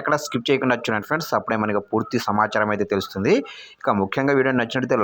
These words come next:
లైక్ చేయండి ఫ్రెండ్స్. లైక్ చేయడం వల్ల మనకి తెలిసిన ఇన్ఫర్మేషన్ ఇంకొంతమందికి అయితే తెలిసే అవకాశం ఉంటుంది. ఇక లేట్ చేయకుండా టాపిక్లోకి వెళ్ళిపోదాము.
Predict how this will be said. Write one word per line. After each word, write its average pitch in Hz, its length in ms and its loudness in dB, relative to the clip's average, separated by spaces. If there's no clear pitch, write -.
లైక్ 113 220 0
చేయండి 131 200 0
ఫ్రెండ్స్. 185 260 -2
లైక్ 117 200 0
చేయడం 120 200 2
వల్ల 131 140 2
మనకి 117 320 -2
తెలిసిన 127 240 0
ఇన్ఫర్మేషన్ 113 480 -2
ఇంకొంతమందికి 135 560 0
అయితే 123 180 0
తెలిసే 110 240 0
అవకాశం 101 340 -2
ఉంటుంది. 80 220 -8
ఇక 101 160 0
లేట్ 98 200 0
చేయకుండా 104 260 0
టాపిక్లోకి 98 400 0
వెళ్ళిపోదాము. 101 420 0